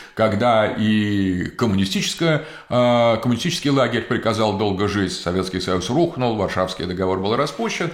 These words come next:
и, соответственно, а ещё до этого за пятьдесят лет, э, рухнула и была побеждена фа-, фашистская, э, Италия, нацистская Германия. То есть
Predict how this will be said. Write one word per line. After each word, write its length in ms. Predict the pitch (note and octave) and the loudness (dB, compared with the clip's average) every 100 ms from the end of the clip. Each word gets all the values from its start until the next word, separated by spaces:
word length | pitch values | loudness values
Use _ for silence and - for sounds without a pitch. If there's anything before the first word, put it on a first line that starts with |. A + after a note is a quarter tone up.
| - - | -8 -10
и, 100 | - | -4
соответственно, 880 | G#3+ D#3 C#3 D#3 E3+ - C#3+ C#3 A#2 - - - | -2 0 0 0 -4 -2 0 2 0 -4 -16 -2
а 100 | G2 | 0
ещё 240 | G2 F#3 | 2 2
до 120 | F#3 F2+ | 2 2
этого 300 | C3+ F2 E2 | 2 0 -2
за 380 | E2 E2 D#2+ - | 0 0 -2 -4
пятьдесят 520 | E2+ F2 B2 C#3 A#2+ | -6 -4 0 0 0
лет, 260 | F#2+ E2+ - | -2 -2 -4
э, 60 | |
рухнула 1080 | D#2 D2+ A#1 G#1+ A#1 G2 C3+ C3 A2+ G#2+ - - - | -4 -2 -4 -4 -2 -2 -2 0 0 0 -4 -10 -6
и 140 | F2 | -4
была 260 | D#2+ F#2 G#2+ | -2 0 2
побеждена 720 | F#2+ F2+ D2+ F#2 G#2 G#2 G2 - D#2+ | 0 -2 -2 0 2 2 0 -2 -8
фа-, 180 | - | -8
фашистская, 720 | - F#3+ F#3 G#2 - F#2+ F2+ E2+ | -4 -2 -2 -4 -2 -2 0 0
э, 360 | C#2+ D2 D2+ - | -2 -2 -4 -4
Италия, 480 | G2+ B2 A#2+ A2+ | 0 2 2 2
нацистская 500 | F#2+ F#2 - A2 - | 0 -2 -4 -4 -2
Германия. 520 | D3+ G3+ C#3+ F2 - - | 0 0 2 0 -2 -4
То 120 | G2 | -2
есть 260 | F2+ - | -2 -6